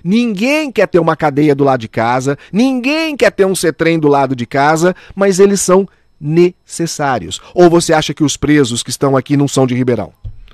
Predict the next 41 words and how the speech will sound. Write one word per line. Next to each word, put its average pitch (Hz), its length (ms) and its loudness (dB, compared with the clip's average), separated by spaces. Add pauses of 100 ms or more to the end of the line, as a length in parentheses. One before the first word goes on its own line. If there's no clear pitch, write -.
(200)
São 165 180 2
todos 156 380 4
de 139 80 0
fora. 120 460 -8 (640)
São 127 180 -4
produzidos 208 520 -2
aqui 571 240 -4
na 571 100 -2
cidade, 147 420 -2 (120)
a - 80 -6
cidade 131 340 -4
tem 175 120 -4
que 202 100 -12
dar 262 120 2
jeito 220 300 -4
neles 185 240 0
também. 320 420 -2 (540)
A 196 140 0
mesma 240 580 0
situação 175 720 2 (140)
se - 120 -2
aplica 180 400 0
aos 226 140 2
moradores 220 480 0
de 247 80 0
rua. 262 220 4 (120)
Ou 208 120 2
só 208 160 2
tem 220 200 0
gente 196 280 -2
de 196 60 4
outra 190 160 2
cidade 180 460 0
aqui? 139 360 -2 (180)
Não. 220 340 4 (540)
E 427 160 4
os 320 80 2
funcionários 202 920 -2 (120)
do 175 120 0
sistema 170 440 0
prisional? 127 640 -2